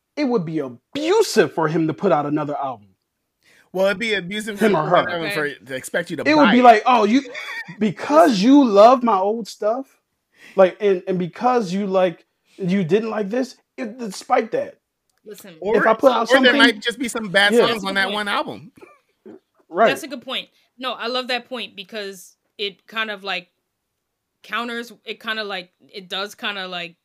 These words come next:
Speaker 3: make me confront something that I said in the sense that
Speaker 1: Mm-hmm.
Speaker 3: it's like, "Hey, if my favorite band came out with an album that I didn't think was that good,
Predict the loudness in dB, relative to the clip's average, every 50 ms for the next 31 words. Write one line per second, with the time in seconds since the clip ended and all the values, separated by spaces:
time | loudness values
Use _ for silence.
0 | _ -16 -14 -14 -14 -12 -14 -18 -16 -16 -18 -20 -18 -14 -14 -14 -14 -14 -16 -18
1 | -16 -16 -16 -14 -12 -12 -12 -12 -14 -14 -14 -12 -12 -12 -12 -14 -16 -16 -16 -16
2 | -14 -12 -12 -10 -10 -10 -10 -12 -12 -14 -14 -14 -16 -16 _ _ _ _ _ _
3 | _ -6 -4 -4 -4 -4 -6 -8 -10 -10 -8 -8 -10 -10 -10 -10 -12 -10 -10 -8
4 | -6 -6 -8 -10 -12 -14 -14 -14 -12 -12 -12 -12 -12 -12 -12 -12 -12 -10 -10 -12
5 | -12 -14 -14 -14 -14 -14 -14 -16 -18 -20 -20 -20 -20 -20 -18 -20 -20 -18 -20 -20
6 | -20 -18 -18 -18 -18 -18 -20 _